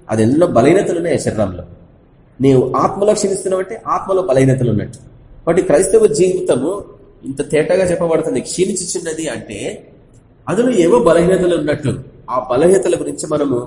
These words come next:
కొన్ని సంవత్సరాల నుంచి ఇక్కడ ధ్యానిస్తున్నాం. ఆ బలహీనతలను వాళ్ళకి చూపించాలా, వాళ్ళు వాటిని ఒప్పుకొని పశ్చాత్తాపంతో దేవుని సన్నిధిలో వాళ్ళ హృదయాన్ని కుమ్మరించుకొని, ఆ,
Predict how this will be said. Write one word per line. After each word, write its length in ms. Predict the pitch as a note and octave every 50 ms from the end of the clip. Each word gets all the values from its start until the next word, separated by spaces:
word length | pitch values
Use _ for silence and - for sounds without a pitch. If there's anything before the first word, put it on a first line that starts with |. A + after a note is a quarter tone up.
| - B2
కొన్ని 460 | C3 B2+ B2 A#2+ A2+ A2+ A2+ - - - - - - -
సంవత్సరాల 380 | C3 C3 D3+ D#3 D3+ - D#3+ C#3+
నుంచి 160 | C#3 - C#3
ఇక్కడ 200 | B2 B2 A2+ G2
ధ్యానిస్తున్నాం. 560 | G#2+ G#2+ A2 A#2 A2 - - A#2 G#2+ G2+ - - - - _ _ _ _ _ _ _ _ -
ఆ 220 | A2+ A2 G#2+ - -
బలహీనతలను 1120 | B2+ C#3 F3 G3 G3+ G#3 G3+ F#3+ F#3 G3 F#3+ - F#3+ F3 E3 E3+ E3+ F#3 G3 F#3+ - - -
వాళ్ళకి 280 | B2 C3 C#3 C#3 C3+
చూపించాలా, 1000 | C3 C3 - D3+ E3+ E3 - F3 E3+ - - E3 D3+ D3 D#3 E3+ F3 F3+ - - - - - - - - _ _ -
వాళ్ళు 480 | B2 B2+ C3 C3 B2+ B2 A#2+ - - - -
వాటిని 340 | A#2 A#2+ - C3+ B2 A2 -
ఒప్పుకొని 720 | B2+ C3+ C3+ E3+ D#3+ - E3+ E3 E3+ F3 - - - - - - - - - - - - - - - -
పశ్చాత్తాపంతో 1040 | A#2 A#2 - E3 E3+ F#3 F3+ - F#3 E3+ E3 E3+ E3+ F3 F3 F3 F3+ F3 - - - - - - - _ _ _ _ _ _ _ _ _ _ _ _ - -
దేవుని 340 | G2 B2 D3 E3+ F3+ F3 F3
సన్నిధిలో 400 | F3 D3+ - D#3+ D#3+ D#3+ D#3+ D3+
వాళ్ళ 160 | D3 C#3 C3+
హృదయాన్ని 360 | B2 B2+ C3 C#3 C#3 C3+ B2+
కుమ్మరించుకొని, 840 | B2+ B2 A#2 A#2+ B2 C3 B2+ - - - B2 A#2 A2+ A#2 A2+ A#2 A#2 - - _ - _ - - - - - -
ఆ, 60 | G2